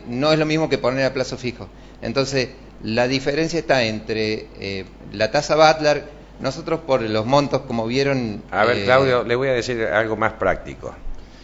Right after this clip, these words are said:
Speaker 2: Nosotros hoy tenemos un plazo fijo que nos están pagando arriba del treinta por ciento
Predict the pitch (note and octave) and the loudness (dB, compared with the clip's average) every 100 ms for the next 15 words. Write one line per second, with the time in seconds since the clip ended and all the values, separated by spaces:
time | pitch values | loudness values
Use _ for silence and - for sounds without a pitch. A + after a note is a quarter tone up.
0 | - - - - - - - - - - | -18 -18 -20 -20 -20 -20 -20 -20 -20 -20
1 | - - - - A#2 B2+ F3 D#3 D3+ E3 | -18 -16 -14 -6 -2 0 0 0 2 2
2 | D#3+ C3 C3 A#2+ A#2+ A#2+ A#2+ A#2+ B2+ C#3+ | 2 0 0 -2 -2 -2 -2 -4 -4 -4
3 | C#3 G#2 F#2 A2+ A2+ G#2+ A2+ A#2 F#2+ G2+ | -2 -4 -4 -4 0 0 0 0 -2 0
4 | G2+ F2 E2 G2+ G2+ G2+ F#2+ F2 B1 - | -2 -2 -2 -2 -2 -4 -4 -6 -8 -10